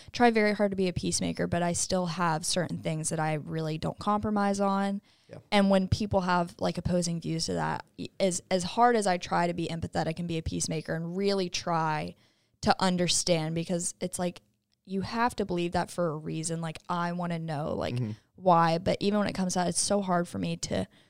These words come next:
Speaker 1: be empathetic with those certain things. And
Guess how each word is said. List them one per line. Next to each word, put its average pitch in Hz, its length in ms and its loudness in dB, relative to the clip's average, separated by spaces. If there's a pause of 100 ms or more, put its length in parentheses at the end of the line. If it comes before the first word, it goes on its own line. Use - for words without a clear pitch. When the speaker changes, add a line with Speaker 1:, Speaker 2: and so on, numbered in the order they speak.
(440)
Speaker 1:
be 170 300 4
empathetic 170 480 0
with 175 100 -6
those 170 140 0
certain 170 300 -2
things. 165 420 -2
And 170 220 -4